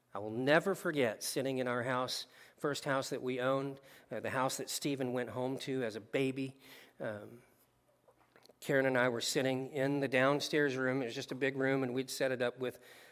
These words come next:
a corner with all my computer and music stuff, and she had some craft stuff, and we were just sitting down there. And, uh, Stephen, I think, was asleep in his room upstairs. <clears throat> And, uh, we knew now that Mom had cancer, and there'd been some incidents.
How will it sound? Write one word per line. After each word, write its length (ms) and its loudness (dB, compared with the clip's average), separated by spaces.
a 40 -10
corner 360 0
with 120 2
all 140 4
my 160 2
computer 480 -4
and 80 -4
music 300 -4
stuff, 380 -2
and 100 -10
she 160 -6
had 180 -6
some 140 -10
craft 300 0
stuff, 300 -4
and 80 -4
we 100 0
were 100 -2
just 200 -6
sitting 240 -6
down 220 0
there. 220 0
And, 280 0
uh, 100 0
Stephen, 340 0
I 60 0
think, 240 -2
was 100 -6
asleep 380 -4
in 80 -2
his 180 -6
room 180 -2
upstairs. 640 -4
<clears throat> 100 -2
And, 300 0
uh, 160 -2
we 140 2
knew 200 6
now 280 8
that 160 0
Mom 240 4
had 180 -2
cancer, 360 -2
and 100 -2
there'd 160 -4
been 160 -2
some 180 -4
incidents. 580 -4